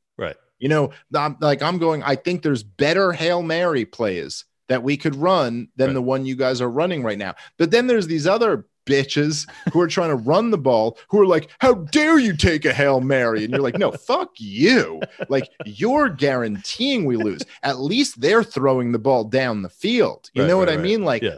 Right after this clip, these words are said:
Speaker 2: now I might argue with you, "Hey, I don't think you should run this Hail Mary route. I think you should run this Hail Mary route." But I at least respect that you're trying to run a Hail Mary. But there should be no debate that our only option is to is to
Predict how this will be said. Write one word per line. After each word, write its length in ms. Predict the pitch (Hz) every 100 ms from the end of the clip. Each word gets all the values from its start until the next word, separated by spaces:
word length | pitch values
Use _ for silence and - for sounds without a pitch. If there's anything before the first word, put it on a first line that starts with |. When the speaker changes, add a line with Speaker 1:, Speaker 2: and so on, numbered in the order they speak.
| -
Speaker 2:
now 260 | 156 147 -
I 220 | 160 220
might 320 | 196 165 127 -
argue 380 | 180 202 156
with 180 | 143 135
you, 120 | 135 123
"Hey, 180 | 131 117
I 100 | 113
don't 260 | 151 143
think 200 | 143 123
you 100 | 127
should 200 | - 117
run 220 | 120 104
this 200 | 127 180 -
Hail 180 | 139
Mary 280 | 127 120 113
route. 220 | 107 110
I 60 | 107
think 180 | 117 113
you 80 | 98
should 200 | 113 101
run 180 | 95
this 200 | 131 190
Hail 180 | 156 131
Mary 280 | 117 110 101
route." 260 | 104 101 - - _
But 120 | 135 156
I 200 | 190 160
at 120 | 101
least 260 | 165 160 87
respect 580 | - - - 170 156
that 120 | 104 104
you're 140 | 131
trying 500 | - - 147 139 135
to 60 | 107
run 260 | 123 143
a 80 | 110
Hail 240 | 120 117 87
Mary. 480 | 113 185 170 85 - _ _
But 140 | 107
there 160 | 175 208
should 220 | 202 117
be 160 | 104 90
no 460 | 90 95 131 185 165
debate 800 | 107 87 _ - 135 185 127 - _ _ _
that 120 | 123
our 380 | 160 143 95 76 _ _
only 540 | 156 196 233 208 147 110
option 540 | 92 - - 95 50 _ _ _
is 220 | 135 123
to 180 | - 113 - _ -
is 200 | 123 110
to 160 | -